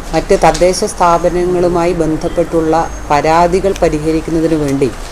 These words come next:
ഒരു ദിവസം മുഴുവൻ ആ ജില്ലയിലെ പരാതികൾ സീറോ ആയിരിക്കണം എല്ലാ തദ്ദേശ സ്ഥാപനങ്ങളും, അതിനുശേഷം ഒരു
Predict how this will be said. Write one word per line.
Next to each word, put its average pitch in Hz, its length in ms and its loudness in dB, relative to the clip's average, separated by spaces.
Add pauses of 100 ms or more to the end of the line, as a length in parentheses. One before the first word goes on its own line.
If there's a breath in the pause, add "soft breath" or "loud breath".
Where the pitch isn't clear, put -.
(760 loud breath)
ഒരു 180 140 6
ദിവസം 196 420 2
മുഴുവൻ 180 400 6 (600)
ആ 160 140 2
ജില്ലയിലെ 175 540 2
പരാതികൾ 156 460 2
സീറോ 190 540 2
ആയിരിക്കണം 175 560 4
എല്ലാ 160 200 0
തദ്ദേശ 160 440 0
സ്ഥാപനങ്ങളും, 156 720 -2
അതിനുശേഷം 170 560 -2
ഒരു 170 80 -4